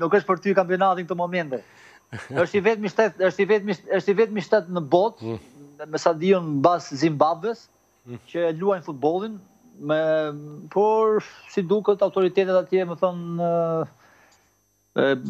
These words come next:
Speaker 1: e, mo-, mos e, e kanë çdo gjë nën kontroll dhe edhe Elisi
Speaker 2: Po.
Speaker 1: tha që jemi detyruar, tha, jemi detyruar të,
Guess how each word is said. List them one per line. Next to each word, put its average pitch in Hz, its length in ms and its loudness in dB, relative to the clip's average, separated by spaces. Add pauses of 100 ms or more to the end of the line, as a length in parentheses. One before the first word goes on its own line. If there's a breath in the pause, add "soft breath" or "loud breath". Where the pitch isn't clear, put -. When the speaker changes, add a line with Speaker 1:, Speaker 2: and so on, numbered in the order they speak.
(180)
Speaker 1:
e, 143 40 4
mo-, 147 220 0
mos 156 160 2
e, 165 160 6
e 143 160 0
kanë 156 240 0
çdo 160 80 2
gjë 156 160 -4
nën 151 160 -4
kontroll 147 340 0
dhe 143 140 2 (840)
edhe 135 220 2
Elisi 156 320 2
Speaker 2:
Po. 156 100 0
Speaker 1:
tha 143 220 2
që 139 240 2
jemi 135 240 0
detyruar, 131 560 2
tha, 127 160 2
jemi 127 240 0
detyruar 127 400 0
të, 131 160 -4